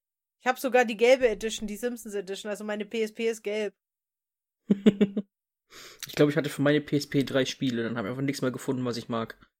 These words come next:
Speaker 1: Ja, ah, da hab ich noch relativ viel gespielt. G T A, Tekken, Sims. <laughs>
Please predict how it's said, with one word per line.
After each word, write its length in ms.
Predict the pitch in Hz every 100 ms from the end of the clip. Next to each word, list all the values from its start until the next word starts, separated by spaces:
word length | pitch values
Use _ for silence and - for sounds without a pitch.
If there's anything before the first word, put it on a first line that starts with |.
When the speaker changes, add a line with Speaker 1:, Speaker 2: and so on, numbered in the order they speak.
| _ _
Speaker 1:
Ja, 500 | 180 185 175 226 262 - _ _ _ _ _
ah, 120 | 196
da 100 | 247
hab 80 | 269
ich 80 | 262
noch 120 | 240
relativ 400 | 262 262 254 220
viel 220 | 269 277
gespielt. 420 | 226 - 214 214
G 120 | 226
T 160 | 220 226
A, 540 | 143 214 262 269 269 247 _ _ _ _ -
Tekken, 680 | - 254 262 262 254 247 233 _ _ _ _ _ _ _ _ _ _ _
Sims. 760 | - - 240 277 277 262 - - _ -
<laughs> 120 | 320